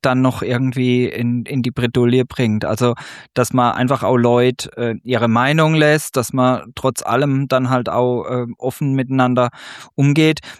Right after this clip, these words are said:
Und ich, ich sehe es ein bisschen anders wie der Stefan, äh, in Bezug auf miteinander reden. Ich bin, auch wenn man's mir nicht glaubt,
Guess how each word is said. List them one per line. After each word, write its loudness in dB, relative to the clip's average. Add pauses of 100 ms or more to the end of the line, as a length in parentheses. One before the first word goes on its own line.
(120)
Und 2
ich, -4
ich -4
sehe 2
es -2
ein 0
bisschen 0
anders 0
wie -2
der 2
Stefan, 2
äh, 0
in -2
Bezug -4
auf 0
miteinander 2
reden. 2
Ich -8
bin, 0 (260)
auch 0
wenn 2
man's 0
mir 2
nicht -2
glaubt, 0